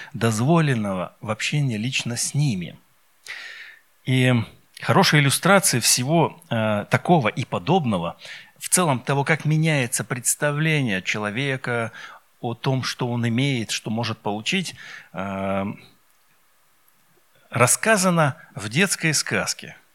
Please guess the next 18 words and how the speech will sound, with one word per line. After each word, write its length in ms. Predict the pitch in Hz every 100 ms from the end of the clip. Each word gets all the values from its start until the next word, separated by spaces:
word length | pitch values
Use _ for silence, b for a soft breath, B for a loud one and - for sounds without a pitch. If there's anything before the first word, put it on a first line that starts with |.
| _ _ _ _ _ _
Детская 440 | - 170 - 113
сказка 400 | 101 - 190 -
знакома 440 | 110 113 120 170 113
вам 300 | 110 104 92
наверняка 460 | - 104 107 107 -
с 100 | 87
детства, 560 | 101 190 - 147 131 - B B B -
вот, 320 | 98 107 98 -
э, 500 | 98 95 95 92 92 B B B B _ _ _ _ b b b b _ _ _ _ _ _ _
о 100 | 123
рыбаке 380 | 127 123 127 147
и 100 | 143
рыбке. 480 | 151 127 - 180 - _ - - _
Александр 440 | - 98 - 110 101
Сергеевич 480 | - 101 101 -
Пушкин 360 | - 165 - 120
написал 340 | 101 - 120
её 160 | 113 110